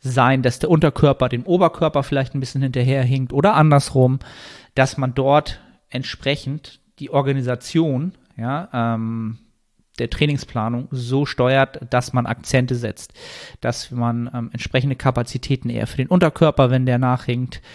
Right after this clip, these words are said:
ein bisschen mehr dort freischaltet und sagt, „Okay, Kapazitäten sechzig Prozent Unterkörper, vierzig Prozent Oberkörper“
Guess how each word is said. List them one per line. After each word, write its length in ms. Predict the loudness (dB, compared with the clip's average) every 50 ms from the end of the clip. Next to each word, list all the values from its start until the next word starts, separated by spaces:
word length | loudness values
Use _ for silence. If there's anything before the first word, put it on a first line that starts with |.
| -20 -20 -20 -12 _ -4
ein 40 |
bisschen 260 | -4 -2 -2 -4 -2 -2
mehr 100 | -2 0
dort 280 | 4 4 4 4 4
freischaltet 640 | 2 0 0 2 2 2 2 2 4 4 2 2 0
und 40 | -2
sagt, 220 | -2 -4 -4 -6
„Okay, 240 | -10 -4 -2 0 0
Kapazitäten 720 | 2 2 2 2 2 0 -2 -4 -4 -2 -2 -2 0 0
sechzig 420 | 2 2 2 2 0 -4 -12 -12 -8
Prozent 380 | -8 -8 -2 0 0 0 0
Unterkörper, 500 | 0 0 0 -2 -2 -2 -4 -6 -6 -6
vierzig 420 | -8 -8 -10 -12 -10 -10 -12 -16 -14
Prozent 380 | _ -16 -14 -10 -8 -8 -6
Oberkörper“ 580 | -4 -4 -4 -4 -4 -4 -6 -8 -4 -4 -6 -6